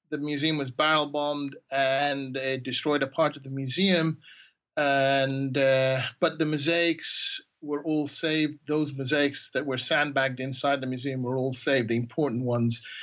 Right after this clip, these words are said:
and because of their efforts.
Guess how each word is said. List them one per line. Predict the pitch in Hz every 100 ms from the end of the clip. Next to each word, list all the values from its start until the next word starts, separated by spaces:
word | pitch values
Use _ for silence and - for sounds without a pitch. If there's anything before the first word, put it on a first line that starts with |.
| - - - _
and | 135 135 135 127 131
because | 143 156 143
of | 139
their | 127 135 135
efforts. | 139 - 117 87 - -